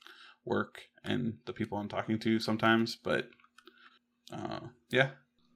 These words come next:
I mean, for the most part, I, I would, I, I like that I try to be authentic,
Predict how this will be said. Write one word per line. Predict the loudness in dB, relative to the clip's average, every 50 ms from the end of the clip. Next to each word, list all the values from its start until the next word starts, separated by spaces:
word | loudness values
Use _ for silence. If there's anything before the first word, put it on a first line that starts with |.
| _ 6 10
I | 12 12
mean, | 12 12
for | 12 10
the | 6 8
most | 6 6 4 4 6
part, | 8 8 12 12
I, | 12 12 12
I | 12 12
would, | 12 12 12 12 10 0 -6 _ _ _ -20 -20 _ _ _ _ -20 0 _
I, | 8 10 10 10
I | 8 8
like | 6 8 6 6 4 4 2 0
that | 2 6
I | 6 6 6
try | 8 8 8 8
to | 8
be | 8 6 8
authentic, | 8 8 8 8 6 8 8 6 4 4 0 -12 -14